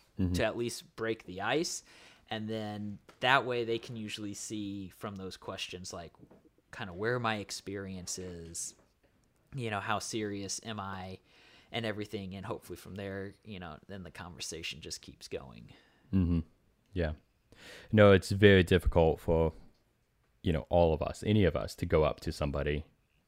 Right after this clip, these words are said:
Speaker 1: and just start a conversation, especially those who are, you know, on a higher level than us. That's why when, you know, I, uh, I met you, Micah, it's like, I was starstruck. I was like,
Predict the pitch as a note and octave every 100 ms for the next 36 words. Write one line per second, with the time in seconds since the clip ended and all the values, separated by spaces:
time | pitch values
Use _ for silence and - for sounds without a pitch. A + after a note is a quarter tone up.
0 | _ D#2 D2+ D2 D2 D2 D2 - D2 -
1 | - - E2+ D2 - D2+ D#2+ D#2 D#2 F2
2 | - D#3+ - G#2 G2 F#2 - E2+ D#2 D#2
3 | - - - F#2 F#2 E2 D2+ G2+ E2+ D2+
4 | D#2 D2 - B1 - G1+ - - - -
5 | - - - A#2 B2 G#2+ G#2 G2 F#2+ -
6 | G2 E2+ D#2 E2 D#2+ E2 D#2+ D#2+ E2+ _
7 | F2+ E2 D#2 - B2+ D#2 D2 E2 G2 -
8 | _ - D#2+ E2 D#2+ - - F#2 F2 -
9 | F2 - F2+ F2+ F2 E2+